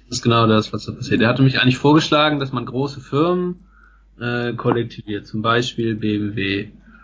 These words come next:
oder auch Daimler oder solche großen alten Industriekonzerne vor allem ein Gemeinschaftsgut zu beführen. Weil ich sehe es halt auch so, dass gerade diese Firmen haben nun mal Interesse daran, gerade Gewinn zu erzielen, ähm, aber dieses Interesse widerspricht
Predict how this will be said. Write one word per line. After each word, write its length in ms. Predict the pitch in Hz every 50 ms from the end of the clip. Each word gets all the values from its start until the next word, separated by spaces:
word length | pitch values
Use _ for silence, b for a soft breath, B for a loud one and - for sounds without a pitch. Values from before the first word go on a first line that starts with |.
| b b b -
oder 320 | - 104 107 110 101 92
auch 220 | 92 95 95 - -
Daimler 580 | - - - 95 95 95 95 92 92 90 87 95
oder 200 | 92 92 90 92
solche 340 | 95 85 - - - 101
großen 420 | - - - 101 107 107 - 101 -
alten 220 | 90 107 107 95
Industriekonzerne 720 | 98 101 104 - - 110 113 - 110 107 - - 95 101 - - -
vor 120 | 107 98
allem 420 | - 101 104 107 107 110 107 - - _ _ _ _ _ _ _ _ _ _ _ _ _ _ - -
ein 140 | 104 110 107
Gemeinschaftsgut 640 | 107 104 101 110 110 - 107 107 - - - -
zu 80 | - -
beführen. 300 | - - - 107 107 104
Weil 140 | 104 107
ich 160 | 117 127 - -
sehe 160 | 143 139 139
es 100 | 135 131
halt 160 | 127 120 -
auch 160 | - 131 131
so, 160 | 131 - 147
dass 180 | 127 123 123 -
gerade 600 | - - 110 113 123 127 131 131 131 131 135 b b b b b b b b b b _ _ _ _ _ _ _ - -
diese 260 | 135 143 135 139 131
Firmen 380 | 131 - 143 151 156 156 143
haben 160 | 131 139 143 139
nun 100 | 135 135
mal 120 | 131 123
Interesse 500 | - 117 - - 113 123 135 131 - - _ _ _ _ _ _ _
daran, 220 | - 139 139 139 127
gerade 380 | 113 113 113 120 117 117 110
Gewinn 260 | 107 107 107 123 151
zu 160 | 156 - 185 170
erzielen, 720 | 170 170 - 190 185 185 185 190 196 202 190 - - -
ähm, 320 | 123 120 120 120 120 120
aber 140 | 120 110 117
dieses 180 | 120 123 127 131
Interesse 500 | 131 123 123 120 127 127 - 131 123 117
widerspricht 680 | - 113 113 - - - 120 127 127 - - -